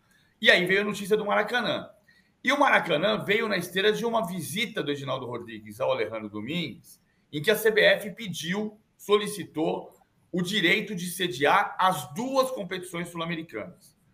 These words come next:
tanto a Libertadores quanto a Copa Sul-Americana. E a Conmebol respondeu: "Olha, eu não posso te dar os dois, mas eu posso retribuir o que você fez no período da pandemia,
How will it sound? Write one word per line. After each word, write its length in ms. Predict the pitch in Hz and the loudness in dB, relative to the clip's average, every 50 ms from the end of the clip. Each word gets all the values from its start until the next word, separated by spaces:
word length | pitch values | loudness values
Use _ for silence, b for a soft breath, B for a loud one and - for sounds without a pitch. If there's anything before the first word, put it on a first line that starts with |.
| _ _ _ _ _ | _ _ _ _ _
tanto 260 | - 202 208 - 202 | 2 2 4 2 0
a 60 | 175 | -2
Libertadores 840 | 156 147 151 143 - 143 135 135 139 151 165 180 190 202 180 - - _ _ _ _ _ | -2 -2 -4 -2 -2 -2 -4 -2 -2 0 0 0 -2 -4 -6 -12 -18 _ _ _ _ _
quanto 240 | - 175 196 180 190 | -2 -2 0 0 0
a 40 | 180 | -2
Copa 280 | - 175 170 - - 170 | 0 -2 -2 -2 -2 -6
Sul-Americana. 760 | - 175 170 175 175 175 175 175 - 120 110 95 90 - - _ _ _ b b b b b b _ _ | -6 -4 -4 -4 -2 -4 -6 -6 -6 -4 -4 -4 -6 -10 -16 _ _ _ b b b b b b _ _
E 140 | 160 190 | 4 6
a 100 | 247 247 | 6 6
Conmebol 720 | - 247 208 180 160 143 156 156 185 208 214 214 - - | 6 2 2 2 2 4 6 6 8 8 8 6 4 -2
respondeu: 840 | - 208 214 214 - 214 208 196 170 156 151 127 104 - - - - _ _ _ _ _ _ _ _ _ _ - | 2 4 4 4 4 2 0 0 2 2 2 2 0 -2 -6 -12 -18 _ _ _ _ _ _ _ _ _ _ 6
"Olha, 400 | 151 170 135 113 92 85 - - | 6 6 6 6 2 -4 -6 -4
eu 100 | 110 123 | -2 -2
não 200 | 139 165 180 170 | 0 -2 -2 0
posso 340 | 165 180 180 180 180 - - | 2 4 4 4 2 -2 -8
te 80 | 196 | -4
dar 140 | 180 185 190 | 0 0 0
os 100 | 202 185 | 2 4
dois, 580 | 175 214 202 170 139 - - - - - - _ _ _ _ _ _ _ _ _ _ _ _ _ | 4 4 4 4 2 -2 -6 -10 -16 -18 -20 _ _ _ _ _ _ _ _ _ _ _ _ _
mas 240 | 139 147 151 151 - | 4 4 4 6 4
eu 160 | 226 233 - | 4 4 4
posso 560 | - - 180 180 202 202 - - 233 226 - | 0 4 6 6 6 6 2 -4 -8 -10 -10
retribuir 1000 | - - 180 220 226 226 240 233 202 180 175 175 156 151 156 170 202 208 - - - _ | -10 0 2 2 2 2 -2 -4 -4 -4 -4 -4 -4 -4 -2 -4 -4 -4 -6 -10 -14 _
o 120 | - 170 | -14 -12
que 160 | - - 208 | -10 -10 -4
você 360 | 180 202 208 208 - 214 214 | 0 0 0 0 0 0 -2
fez 560 | 208 - - 160 160 160 175 185 180 - - - | -2 -2 -2 -2 -2 0 -2 -4 -8 -10 -10 -8
no 200 | 180 190 196 - | -8 -8 -6 -2
período 340 | 202 180 165 151 151 151 | -2 -2 -2 -2 -4 -4
da 80 | 147 151 | -4 -4
pandemia, 720 | 147 - 160 156 156 143 135 135 139 151 165 190 233 - | -4 -4 -6 -6 -6 -8 -8 -8 -6 -4 -4 -4 -6 -10